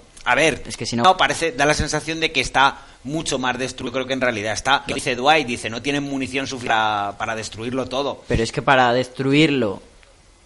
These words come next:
Speaker 2: no tienen, pero para dejarlo inhabitable sí lo han hecho.
Speaker 1: Mm, porque han quemado otras casas, tampoco es
Speaker 2: Yo
Speaker 1: así, ¿eh?
Speaker 2: creo que a Alejandría no van a volver.
Speaker 1: Hombre,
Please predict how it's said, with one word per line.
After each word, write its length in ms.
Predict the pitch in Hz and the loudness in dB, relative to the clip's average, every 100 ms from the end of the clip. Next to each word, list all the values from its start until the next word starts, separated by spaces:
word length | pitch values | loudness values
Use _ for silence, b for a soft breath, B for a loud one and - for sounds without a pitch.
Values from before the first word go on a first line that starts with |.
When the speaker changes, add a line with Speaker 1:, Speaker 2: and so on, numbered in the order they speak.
| - _ - - - | -20 _ -20 -20 -8
Speaker 2:
no 200 | 139 143 | 0 0
tienen, 400 | 127 160 160 165 | 6 6 8 6
pero 180 | - 143 | 4 4
para 140 | 131 117 | 6 4
dejarlo 460 | 113 117 123 131 | 2 0 2 2
inhabitable 680 | 131 131 127 120 120 143 151 | 2 0 0 0 2 0 -2
sí 220 | - 113 | -4 -6
lo 80 | 98 | -6
han 80 | 98 | -8
hecho. 260 | - 120 - - - | -8 -10 -12 -20 -20
Speaker 1:
Mm, 400 | 110 113 107 104 98 | -16 -14 -14 -16 -12
porque 260 | 104 98 | -12 -4
han 120 | 104 104 | -4 -2
quemado 280 | 104 101 | -4 -4
otras 220 | 107 110 107 | -4 -6 -6
casas, 280 | 98 101 - | -6 -6 -8
tampoco 540 | 90 90 101 104 104 | -10 -10 -14 -10 -8
es 240 | 104 104 | -6 -4
Speaker 2:
Yo 80 | 101 | -2
Speaker 1:
así, 180 | 104 95 | -2 -2
¿eh? 220 | 90 90 | -4 -8
Speaker 2:
creo 160 | - 113 | -4 -4
que 60 | 107 | -2
a 40 | |
Alejandría 420 | 107 107 107 120 | -2 -4 -4 -2
no 100 | 110 | -2
van 120 | 95 | -4
a 20 | 90 | -8
volver. 280 | 92 92 - - - | -10 -12 -14 -14 -12
Speaker 1:
Hombre, 360 | 117 131 113 - | -4 -2 -2 -6